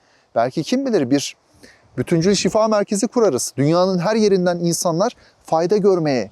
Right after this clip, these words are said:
şifa bulmaya, bitkileri yerinde görüp, tanıyıp, koklayıp, kullanmaya, tatmaya gelirler ve sunduğumuz değeri katlayarak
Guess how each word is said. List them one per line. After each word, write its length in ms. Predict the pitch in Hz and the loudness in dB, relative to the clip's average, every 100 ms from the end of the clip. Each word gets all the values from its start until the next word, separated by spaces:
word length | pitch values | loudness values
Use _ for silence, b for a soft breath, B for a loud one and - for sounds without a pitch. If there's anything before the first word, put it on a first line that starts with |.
| _ | _
şifa 400 | - 156 214 196 | -8 0 2 2
bulmaya, 420 | 190 170 147 101 | 2 2 0 -2
bitkileri 560 | 135 156 - 202 214 208 | -6 -10 -2 2 2 4
yerinde 480 | 190 202 202 220 196 b b b | 2 2 2 0 -2 b b b
görüp, 420 | 120 165 202 - - _ | 0 2 2 -2 -20 _
tanıyıp, 500 | - 175 190 196 - | -4 0 0 0 -4
koklayıp, 580 | - 170 - 185 185 - | -4 -4 2 0 0 -6
kullanmaya, 640 | - 160 170 165 170 175 | -4 0 0 0 0 -2
tatmaya 520 | 143 151 151 151 165 | -2 -4 -4 -2 0
gelirler 500 | 175 147 110 113 202 - b b b b | 2 2 2 0 -2 -6 b b b b
ve 180 | 147 175 _ | 0 0 _
sunduğumuz 680 | - 165 156 156 147 123 104 | -4 -2 2 2 2 -2 0
değeri 340 | 127 139 165 - _ _ | 2 2 0 -6 _ _
katlayarak 760 | - 135 _ 147 165 160 107 | -6 -6 _ 0 2 2 -2